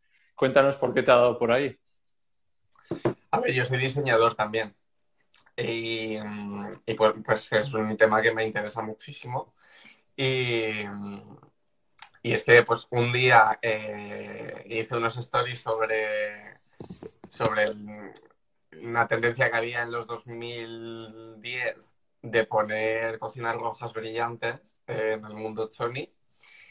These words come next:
Speaker 2: Y, y busqué como fails de cocinas. Había también una cocina que era todo como de pared de sofá, los, los muebles estaban forrados con sofá. Y por si te querías chocar, es, vamos, una maravilla.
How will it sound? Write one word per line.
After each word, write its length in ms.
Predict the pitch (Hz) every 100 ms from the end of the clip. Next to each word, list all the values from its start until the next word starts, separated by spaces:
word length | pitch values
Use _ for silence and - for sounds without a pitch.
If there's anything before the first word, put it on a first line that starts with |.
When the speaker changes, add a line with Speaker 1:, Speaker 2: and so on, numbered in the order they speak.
| _ _ _
Speaker 2:
Y, 1500 | - 147 143 139 131 131 123 120 117 113 107 104 104 101 98 101 104 -
y 80 | 110
busqué 360 | 104 101 - 113
como 260 | 110 120
fails 360 | 117 127 127 139
de 120 | 123
cocinas. 600 | 110 110 - 117 107 110 113
Había 440 | 110 113 110 113
también 300 | 113 113 110
una 160 | 110 107
cocina 380 | 107 - 110 107
que 260 | 110 107 -
era 180 | 110 107
todo 240 | 110 107
como 200 | 107 107
de 100 | 104
pared 240 | 110 104 104
de 140 | 110
sofá, 460 | - 107 131 123 -
los, 380 | 113 110 104 -
los 260 | 110 107 107
muebles 380 | 113 113 113 139
estaban 240 | 123 110 -
forrados 540 | 113 110 110 110 -
con 180 | - 110
sofá. 420 | - 131 - - _ _ - _ _ _ -
Y 640 | 117 110 107 107 104 104
por 160 | 104 104
si 160 | 113
te 100 | 113
querías 320 | 110 107 110
chocar, 300 | - 110 117
es, 100 | 113
vamos, 400 | 110 107 107 107 -
una 160 | 110
maravilla. 420 | 107 110 107 107